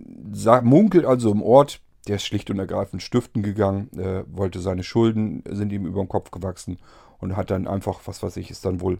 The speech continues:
abgehauen und hat sich woanders dann wieder ein zweites Leben aufgemacht. Also so erzählt man sich das wohl im Dorf, so hat mein Klempner, mit dem ich dann gesprochen hatte, äh, mir das dann erzählt.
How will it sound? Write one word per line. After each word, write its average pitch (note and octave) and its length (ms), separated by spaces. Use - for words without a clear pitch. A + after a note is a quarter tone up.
abgehauen G#2 680
und G2+ 120
hat G2 100
sich - 220
woanders F#2+ 260
dann F#2 200
wieder F#2+ 120
ein F2+ 180
zweites F2+ 460
Leben F2 260
aufgemacht. E2+ 600
Also G2 180
so G#2+ 320
erzählt A2+ 420
man G#2+ 100
sich G#2 140
das - 300
wohl F#2+ 200
im F2+ 140
Dorf, C#3 300
so G#2+ 200
hat A2 240
mein F#2+ 280
Klempner, G2 360
mit F#2+ 160
dem F#2+ 100
ich F2+ 80
dann F#2 160
gesprochen G2+ 480
hatte, G2 320
äh, F#2 180
mir F#2+ 220
das G2 160
dann F#2 180
erzählt. A2+ 580